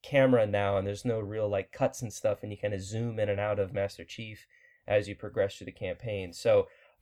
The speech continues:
all of these types of subjects will be the topics for this new series.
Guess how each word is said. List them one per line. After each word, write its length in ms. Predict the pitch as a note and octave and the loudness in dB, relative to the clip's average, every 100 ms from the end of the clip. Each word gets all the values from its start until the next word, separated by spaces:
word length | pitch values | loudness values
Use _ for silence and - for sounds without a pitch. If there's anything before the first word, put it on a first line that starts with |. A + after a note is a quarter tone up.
| - | 10
all 240 | D#3 F3 | 12 12
of 140 | E3 | 10
these 240 | C#3+ D3+ C3 | 6 -2 -2
types 400 | - C3 C3 - | 4 4 4 0
of 180 | A2+ - - _ _ _ _ _ _ | -2 -2 -20 _ _ _ _ _ _
subjects 760 | - - B2+ B2 G#2 F#2+ - - | 2 8 8 8 2 2 -4 -10
will 160 | - A2+ | -4 -4
be 260 | F#2+ A2+ | -4 -6
the 120 | A#2 - | -6 -8
topics 680 | - A#2 - - - - - | -2 0 0 -4 -8 -18 -10
for 140 | - G#2 | -4 -4
this 200 | F#2+ - | -4 -8
new 140 | G#2 | -8
series. 500 | F2 - C#2+ B1+ - | -8 -10 -12 -12 -16